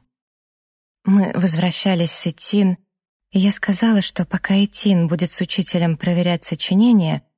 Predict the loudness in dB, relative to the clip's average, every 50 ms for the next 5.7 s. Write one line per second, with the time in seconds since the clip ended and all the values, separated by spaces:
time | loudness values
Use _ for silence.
0 | _ _ _ -2 0 2 2 2 0 0 0 0 2 0 0 0 0 0 0 0
1 | 0 2 2 2 2 0 -2 -4 -4 -8 -14 -18 _ -6 -4 -4 -4 -2 0 0
2 | 0 0 0 0 -2 -2 0 0 -2 0 0 0 -2 -2 -2 -4 -6 -8 _ _
3 | _ _ _ _ _ _ _ _ _ _ _ _ _ _ _ _ _ -14 -12 -12
4 | -12 -4 0 2 2 2 2 2 0 -2 -2 -2 0 2 2 2 2 0 -2 -4
5 | -6 -4 -4 -4 -4 -4 -6 -4 -2 -2 -4 -4 -6